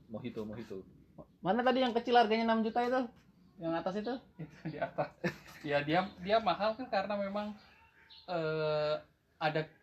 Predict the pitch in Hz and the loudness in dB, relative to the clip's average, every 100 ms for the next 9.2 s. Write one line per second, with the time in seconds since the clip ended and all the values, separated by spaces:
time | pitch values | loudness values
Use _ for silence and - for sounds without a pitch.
0 | _ _ _ - 151 156 147 135 165 160 | _ _ _ -2 2 2 0 -2 0 0
1 | 147 147 170 175 160 139 123 - 120 143 | -2 0 0 0 -2 -6 -12 -18 -10 -6
2 | 151 156 139 - 143 135 151 147 139 135 | -6 -2 -2 -4 -10 -2 0 0 -4 -6
3 | 139 147 139 131 131 147 147 - - - | -6 -2 0 0 -2 -2 -4 -8 -20 -20
4 | _ - 139 131 131 135 139 139 135 147 | _ -12 -8 -2 2 4 4 2 -2 -6
5 | 139 - 170 - - _ - - - - | -6 -4 -6 -6 -20 _ -14 -14 -14 -20
6 | - - - - - - - - - - | -20 -20 -20 -20 -20 -20 -20 -20 -20 -20
7 | - - 147 147 151 151 143 139 - 147 | -20 -6 4 4 6 2 2 0 2 2
8 | 131 135 131 - 147 160 156 175 190 170 | 2 -2 -8 -4 -4 0 -2 -2 -6 -4
9 | 160 | -4